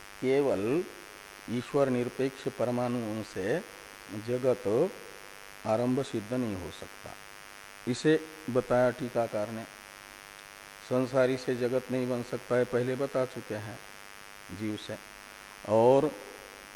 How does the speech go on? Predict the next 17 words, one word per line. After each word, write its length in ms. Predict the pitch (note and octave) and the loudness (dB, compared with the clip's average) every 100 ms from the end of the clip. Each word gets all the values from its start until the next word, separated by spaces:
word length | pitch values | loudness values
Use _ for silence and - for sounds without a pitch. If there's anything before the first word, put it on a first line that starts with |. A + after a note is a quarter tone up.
| - - - - | -14 -14 -14 0
प्रधान 520 | B2+ A#2+ A#2+ C3 C#3 C#3 | 6 6 8 6 6 6
तथा 580 | B2 G2+ F#2 G#2 E3+ G3+ - | 2 0 2 2 2 -2 -4
शून्य 320 | C3+ C3 C#3 B2+ | 2 4 4 2
से 160 | C#3+ | 0
नहीं 220 | B2 C3 | 0 0
बन 160 | B2 B2 | 0 -2
सकता, 360 | - G#2 G2+ B2+ | -4 -6 0 0
ये 180 | B2+ | 0
भी 120 | B2+ C#3 | 0 0
बता 320 | C3 A2 G#2 | -2 0 -2
चुके 320 | G2+ G2 G2+ | -4 -8 -6
हैं। 280 | E2 D#2 G2+ G2+ - - - - - - - - - A#2 | -6 -8 -12 -16 -16 -16 -16 -16 -16 -16 -16 -16 -6 4
ये 160 | C#3 | 6
जो 140 | C3+ B2 | 6 4
भाष्य 360 | A2 - D3 | 4 2 2
में 140 | C3 B2+ | 2 2
तीन, 340 | - C3+ | 0 2